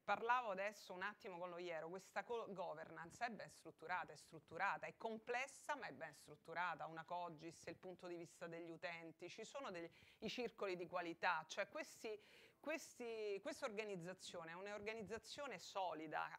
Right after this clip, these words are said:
tra l'altro ha trenta anni di storia. Il problema è che attualmente i meccanismi, diciamo, che bene o male di funzionamento di questi organismi probabilmente hanno bisogno di essere rinnovati, oliati.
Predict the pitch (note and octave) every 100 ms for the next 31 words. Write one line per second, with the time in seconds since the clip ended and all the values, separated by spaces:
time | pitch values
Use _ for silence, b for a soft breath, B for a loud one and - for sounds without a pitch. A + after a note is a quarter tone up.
0 | - F3+ E3 G3+ G#3 F3+ - E3+ E3+ F#3+
1 | E3+ E3+ E3 - - E3+ D3+ D#3+ - B
2 | B B B B A#3+ D4 F#4 A3+ A#3 D#4
3 | F#3 - A3+ A#3 - F#3+ - C#4+ E4 C4
4 | E3+ E3 F#3 - D#4 E4 G#3 G3+ G3 -
5 | A#3+ C4+ G#3+ D3 D#3+ D#3+ D#3 D#3 E3+ -
6 | E3 D#3+ D3+ A#3+ A3+ F3 D#3+ F3+ F#3 G#3
7 | G#3 G3 A#3 D4 C4+ - C#4 D4 C#4 E3+
8 | D3 D#3+ D#3 D#3+ D#3+ - E3 E3 D#3+ D3
9 | D#3+ F3+ C4+ D4 E4+ D#4 C4+ D4 F#3 F3+
10 | G#3 A#3 D#3 D3+ G3+ G#3+ D#3+ - C4+ C4
11 | G3 E3+ D#3+ F3+ F3 C#3+ D#3+ E3+ G3 G#3+
12 | E3+ D3 D3+